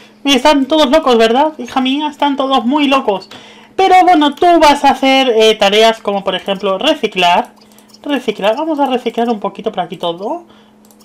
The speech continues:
No leer, ¿no? No leas el periódico que te perturba la mente.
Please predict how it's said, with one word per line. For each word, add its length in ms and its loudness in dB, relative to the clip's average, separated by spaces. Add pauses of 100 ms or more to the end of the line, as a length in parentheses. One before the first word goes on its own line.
(140)
No 200 -4
leer, 300 -2
¿no? 180 -6
No 140 -4
leas 240 -4
el 120 -12
periódico 640 0
que 240 -8
te 160 -10
perturba 460 -4
la 100 -2
mente. 540 -4